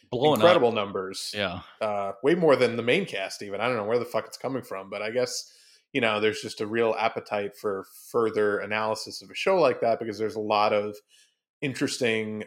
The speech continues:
Speaker 2: uh, ideas being played with and interesting mysteries
Speaker 1: Yeah.
Speaker 2: being, you know, set up. So
Speaker 1: Well,
Speaker 2: go
Speaker 1: just,
Speaker 2: check
Speaker 1: just
Speaker 2: that
Speaker 1: a
Speaker 2: out.
Speaker 1: little, just to tease a little bit, I've, I've, there's some Facebook groups where there's a lot of active conversation about the show, and
Speaker 2: Mm.
Speaker 1: people,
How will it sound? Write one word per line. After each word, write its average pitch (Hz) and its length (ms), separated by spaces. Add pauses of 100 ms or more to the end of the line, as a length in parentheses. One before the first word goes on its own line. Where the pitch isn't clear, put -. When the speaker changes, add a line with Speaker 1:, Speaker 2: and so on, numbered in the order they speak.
Speaker 2:
uh, 98 240 (600)
ideas 117 460
being 110 220
played 107 280
with 107 180
and 107 100
interesting 107 520
mysteries 107 600
Speaker 1:
Yeah. 98 80
Speaker 2:
being, 104 400 (200)
you 110 80
know, 98 120
set 104 260
up. 101 200
So 104 320 (400)
Speaker 1:
Well, 135 140
Speaker 2:
go 120 80
Speaker 1:
just, 156 100
Speaker 2:
check 165 120
Speaker 1:
just 147 160
Speaker 2:
that 113 60
Speaker 1:
a 107 40
Speaker 2:
out. 107 100
Speaker 1:
little, 127 240 (100)
just 160 120
to 127 80
tease 135 280
a 120 60
little 110 200
bit, 95 360
I've, 101 220
I've, 104 320
there's 113 500
some 104 300
Facebook 113 440
groups - 440
where 101 100
there's 92 180
a 90 40
lot 90 160
of 73 40
active 87 320
conversation 95 680
about 98 200
the - 80
show, 98 320
and 87 120
Speaker 2:
Mm. - 20
Speaker 1:
people, 104 400